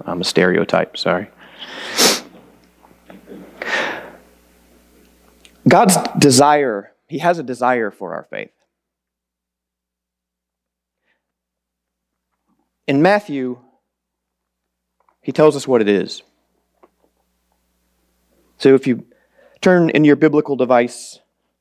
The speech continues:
there's no slides, there's no, there's no words on the screen today. So if you,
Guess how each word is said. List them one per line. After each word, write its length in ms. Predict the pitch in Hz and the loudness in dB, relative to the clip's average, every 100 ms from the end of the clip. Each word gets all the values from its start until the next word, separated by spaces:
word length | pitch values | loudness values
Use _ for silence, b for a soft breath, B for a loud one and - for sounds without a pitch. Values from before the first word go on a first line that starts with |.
| _ _ _ _ | _ _ _ _
there's 200 | - 131 | 0 2
no 140 | 147 160 | 2 0
slides, 500 | 160 143 135 127 - | 2 2 2 0 -8
there's 180 | 127 127 | -12 -8
no, 380 | 135 123 120 - | -6 -6 -8 -10
there's 160 | 123 135 | -8 -2
no 120 | 139 | 0
words 280 | 127 131 127 | 2 2 2
on 100 | 120 | 0
the 60 | |
screen 320 | 113 123 120 | 0 0 2
today. 320 | 110 107 107 104 | 2 2 2 0
So 240 | - 107 | -2 -2
if 120 | 104 | -2
you, 200 | 110 101 | -2 -4